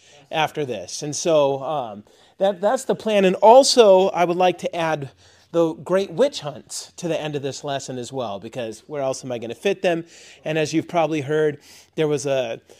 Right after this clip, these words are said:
elongated period of European history where a lot of people were killed for being accused of being witches. And so we'll talk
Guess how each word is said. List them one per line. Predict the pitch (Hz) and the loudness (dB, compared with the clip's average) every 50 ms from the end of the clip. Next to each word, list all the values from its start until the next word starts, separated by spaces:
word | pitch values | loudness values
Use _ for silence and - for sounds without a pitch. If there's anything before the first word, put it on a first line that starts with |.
| _ _ _ _ _ _ | _ _ _ _ _ _
elongated | - 196 175 208 220 220 233 214 233 233 220 220 165 | -4 0 2 2 2 2 2 0 0 0 -2 -2 -4
period | - - 208 208 208 208 185 | -2 2 2 4 4 4 4
of | 170 147 | 4 4
European | 175 185 190 185 190 196 185 170 | 4 4 4 4 2 -2 -4 -2
history | 156 139 170 170 160 - - 175 175 165 | -4 -4 -4 -4 -6 -6 -4 -2 0 0
where | 160 143 156 156 147 147 143 143 143 - | 0 0 0 0 0 0 0 -2 -4 -6
a | 135 131 | -6 -8
lot | 123 127 131 143 151 151 156 156 151 147 | -8 -8 -8 -6 -4 -4 -2 -2 -4 -4
of | 147 127 | -6 -8
people | - - 151 139 - 139 | -6 -6 -6 -6 -6 -6
were | 139 135 | -8 -8
killed | 127 - 151 135 131 127 123 | -6 -6 -4 -4 -4 -4 -8
for | - - 147 135 131 123 120 120 120 120 _ | -10 -10 -6 -4 -4 -2 -4 -4 -6 -10 _
being | - 143 135 131 123 | -8 -8 -8 -8 -8
accused | 113 - - 151 147 123 - | -10 -6 -6 -4 -4 -4 -6
of | 139 127 | -8 -8
being | 135 123 117 107 | -8 -8 -8 -8
witches. | 117 120 110 - - 80 78 - - | -8 -8 -8 -10 -12 -14 -14 -14 -12
And | 107 113 117 | -12 -10 -4
so | - 135 | -4 -2
we'll | 127 127 127 | 0 0 -2
talk | 120 - 135 127 123 117 - | -2 0 2 2 2 0 -4